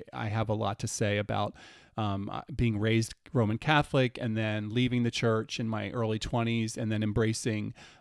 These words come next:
New Age philosophy, which really laid the groundwork for how I view the world and my, my life and how much I love, um,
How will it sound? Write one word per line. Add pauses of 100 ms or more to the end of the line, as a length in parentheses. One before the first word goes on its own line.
New
Age
philosophy,
which
really
laid
the
groundwork
for (280)
how
I
view
the
world
and
my, (200)
my
life
and
how
much
I
love,
um,